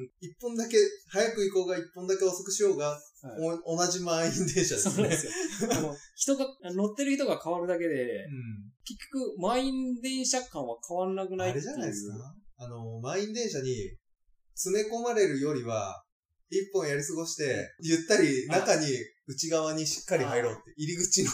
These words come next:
Speaker 1: とこに <laughs> 押し込められるんじゃなくて。
Speaker 2: まあ、それ、それかあれか、あの、気持ち的に、よし、
Speaker 1: うん。
Speaker 2: 今から満員電車に乗るぞっていう、あの、次の、
Speaker 1: あー、
Speaker 2: ゆっくり行って、
Speaker 1: 準備です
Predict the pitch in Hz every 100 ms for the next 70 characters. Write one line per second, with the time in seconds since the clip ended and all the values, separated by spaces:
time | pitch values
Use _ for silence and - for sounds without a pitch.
0 | 202 254 185 185 143 - - 156 - 143
1 | - 139 165 160 160 127 117 110 - -
2 | - - - - 220 202 - - 247 233
3 | 262 311 285 277 269 240 175 - - 165
4 | 156 151 147 143 _ _ _ - 254 294
5 | - 302 285 277 269 165 127 - 147 120
6 | - 156 175 175 139 143 151 165 170 180
7 | 165 143 135 143 147 139 139 - 127 123
8 | 120 123 - 185 190 180 180 - 139 139
9 | 135 202 160 - 294 214 139 135 160 180
10 | 165 135